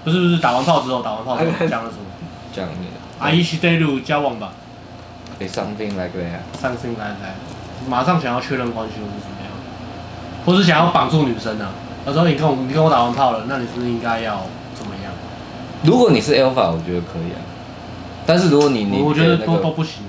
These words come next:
Speaker 1: 我觉得都不行。我觉得可以用沟通的方式，但是不是那种理所当然说：“哎，我们发生关系了，你应该要怎么样吧？”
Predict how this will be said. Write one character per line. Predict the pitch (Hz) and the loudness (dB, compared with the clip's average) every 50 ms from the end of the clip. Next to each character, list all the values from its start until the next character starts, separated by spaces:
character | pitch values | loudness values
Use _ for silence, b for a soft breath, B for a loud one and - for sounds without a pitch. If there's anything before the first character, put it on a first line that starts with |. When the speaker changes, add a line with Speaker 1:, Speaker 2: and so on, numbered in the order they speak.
| - | -12
Speaker 1:
我 | - - | -12 -12
觉 | 113 | -12
得 | 117 | -12
都 | 117 110 | -12 -12
不 | 104 | -12
行。 | - - - - - - - - | -12 -14 -14 -16 -16 -14 -12 -4
我 | 143 | 0
觉 | 160 226 | 2 2
得 | 269 | 2
可 | 254 - 277 | 2 2 0
以 | 190 | 2
用 | 214 220 202 | 2 2 2
沟 | 170 175 156 | 2 2 2
通 | 156 156 147 | 2 0 -2
的 | 131 | -2
方 | 123 123 120 | -4 -6 -6
式， | 117 120 | -6 -8
但 | 143 143 | -8 -8
是 | 147 | -8
不 | - - 135 | -8 -8 -8
是 | 127 156 156 | -8 -6 -4
那 | 151 | -4
种 | 147 127 117 | -4 -4 -4
理 | 117 123 | -4 -6
所 | 123 - 120 117 | -6 -4 -4 -4
当 | 123 120 117 | -4 -4 -4
然 | 113 113 107 | -6 -8 -8
说 | 120 113 113 117 B B B B - | -8 -8 -8 -10 B B B B -4
：“哎， | 151 | -2
我 | 147 139 | 0 2
们 | 151 151 | 2 4
发 | 180 170 170 | 4 4 4
生 | 170 | 4
关 | 165 175 170 165 | 4 4 4 4
系 | 175 165 | 4 2
了， | 143 | 2
你 | 127 | 0
应 | 127 131 | -2 -2
该 | 135 135 | 0 -2
要 | 139 | -2
怎 | - - | -2 -6
么 | - - 110 | -10 -10 -12
样 | 117 110 101 | -10 -10 -10
吧？” | 92 - | -12 -12